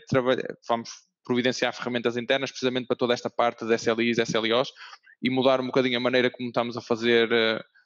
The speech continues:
eh, alerting e a maneira como as pessoas são, eh, triggered quando estão on call, eh, e começarmos a pensar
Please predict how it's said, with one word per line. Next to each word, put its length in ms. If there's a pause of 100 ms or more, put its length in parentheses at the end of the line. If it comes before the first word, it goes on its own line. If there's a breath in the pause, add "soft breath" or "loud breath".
(180)
eh, 380
alerting 640
e 280 (220)
a 60
maneira 240
como 100
as 60
pessoas 220
são, 160 (180)
eh, 340
triggered 320
quando 160
estão 200
on 140
call, 340 (440 loud breath)
eh, 220 (100)
e 60
começarmos 440
a 60
pensar 600